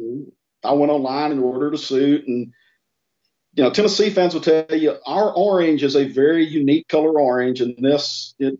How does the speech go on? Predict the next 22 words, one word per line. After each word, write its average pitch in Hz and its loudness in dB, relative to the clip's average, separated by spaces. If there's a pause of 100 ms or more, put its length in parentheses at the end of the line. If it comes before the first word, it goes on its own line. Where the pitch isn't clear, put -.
(120)
wasn't 139 0
the 147 0
right 147 2
shade, 156 2
but 135 -2
I'm 131 -2
like, 123 -4
"I've 135 0
got 139 4
it. 131 -4
I'm 123 -6
gonna 123 -10
wear 104 -4
it." - -10 (420)
So 131 2
I 127 4
wore 165 2
it 170 -12
to 131 -12
one 143 -4
game, 151 -2 (380)
and 127 -4